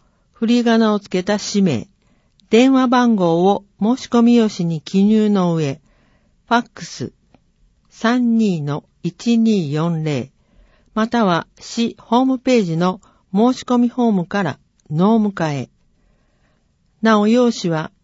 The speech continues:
申し込み先で配布。市ホームページからもダウンロードできます。講座の内容については、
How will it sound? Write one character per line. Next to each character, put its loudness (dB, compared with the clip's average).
申 2
し -12
込 -2
み 0
先 -6
で -2
配 -4
布。 -8
市 -6
ホ 0
ー 2
ム 2
ペ 2
ー 0
ジ -12
か -6
ら -2
も -6
ダ -2
ウ 0
ン 0
ロ 0
ー -2
ド -4
で -6
き -10
ま -6
す。 -20
講 0
座 2
の 0
内 -2
容 -2
に -4
つ -10
い -6
て -10
は、 -8